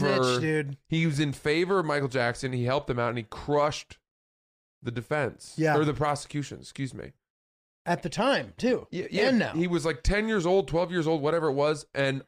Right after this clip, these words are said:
Speaker 2: these kids were coming out and saying that Michael Jackson had done some bad shit. And Macaulay Culkin was like, "I was there for forty-eight sleepovers, and not once did he ever touch me, nor did I ever see anything untoward."
Speaker 1: Right.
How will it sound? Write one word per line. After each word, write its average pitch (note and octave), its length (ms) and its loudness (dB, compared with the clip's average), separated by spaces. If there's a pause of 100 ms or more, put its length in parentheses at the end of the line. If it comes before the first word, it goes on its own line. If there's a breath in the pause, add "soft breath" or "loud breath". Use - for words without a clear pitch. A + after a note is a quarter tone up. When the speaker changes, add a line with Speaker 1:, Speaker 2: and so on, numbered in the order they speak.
Speaker 2:
these C#3 180 -4
kids E3+ 220 -2
were D3+ 80 -4
coming C#3+ 300 -2
out C#3 120 0
and B2+ 80 -12
saying C3+ 420 -2
that A2+ 200 -2
Michael A#2 220 -4
Jackson A#2 440 -2
had G2+ 220 -8
done A2 200 -4
some G#2 120 -12
bad F#2+ 280 -6
shit. F3 320 -2 (460)
And A#2+ 60 -6
Macaulay D3 460 0
Culkin C#3+ 380 0
was A2 120 -4
like, A#2 340 0
"I A#2+ 120 2
was C3+ 220 0
there B2 280 2
for A#2+ 140 -10
forty-eight C#3+ 600 -2
sleepovers, B2+ 760 -2 (440)
and C3+ 140 0
not C#3+ 160 0
once C#3 300 -2
did C#3 160 -4
he C#3 100 2
ever C3+ 160 0
touch C3+ 260 -4
me, C3+ 120 -4
nor B2+ 180 0
did B2+ 180 -4
I A#2 120 2
ever A#2 180 0
see A2+ 320 -4
anything G#2+ 420 -6
untoward." G#2 540 -6
Speaker 1:
Right. C#3 160 -6